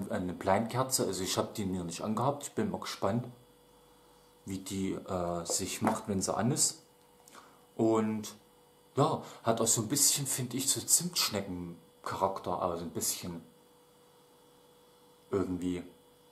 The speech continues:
Wie ob man zum Frühstück eine schöne Tasse Kaffee trinkt, dazu eine Zimtschnecke isst. So in die Richtung geht der.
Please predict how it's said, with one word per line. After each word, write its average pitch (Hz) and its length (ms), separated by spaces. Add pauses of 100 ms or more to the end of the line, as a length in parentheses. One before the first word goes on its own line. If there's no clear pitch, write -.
(2750)
Wie 101 120
ob 98 100
man 104 160
zum 101 180
Frühstück - 520
eine 104 160
schöne 107 380
Tasse 98 300
Kaffee 135 340
trinkt, 127 460 (720)
dazu - 320
eine 95 180
Zimtschnecke 123 640
isst. - 420 (580)
So 107 420
in 101 100
die 98 120
Richtung 101 500
geht 98 240
der. 95 260